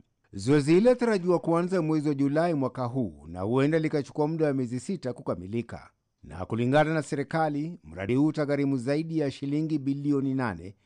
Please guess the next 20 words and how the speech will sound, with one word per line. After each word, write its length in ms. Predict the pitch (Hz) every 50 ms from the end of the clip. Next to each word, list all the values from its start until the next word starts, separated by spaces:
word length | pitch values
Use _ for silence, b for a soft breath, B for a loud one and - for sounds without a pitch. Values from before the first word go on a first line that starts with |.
| _ _ -
na 280 | - 85 90 95 107
utasimamiwa 640 | 117 123 143 139 131 - 151 147 143 147 156 165 165
na 100 | 160 156
wizara 720 | 143 143 139 127 110 123 165 156 151 147 147 165 170 175
za 180 | 165 143 151 135
habari 340 | 139 139 143 151 156 151 147
na 80 | 160 151
mawasiliano, 840 | 147 139 135 131 - - 139 135 147 151 147 151 165 170 165 139
wizara 340 | 101 85 80 80 120 131 143
ya 80 | 151 147
mashauri 440 | 147 139 135 - 151 151 156 156
ya 60 | 151 147
humu 220 | 143 139 135 131
nchini, 420 | 127 123 - 175 175 156 147 139 b b b b b b
pamoja 420 | - 95 92 101 117 135 147 147 156
na 100 | 147 143
idara 320 | 143 143 151 156 156 151
inayohusika 460 | 151 143 139 131 - - 156 - -
na 120 | 135 135 123
teknolojia. 840 | - 135 123 - 107 98 90 92 92 98 104 120 120 107 - -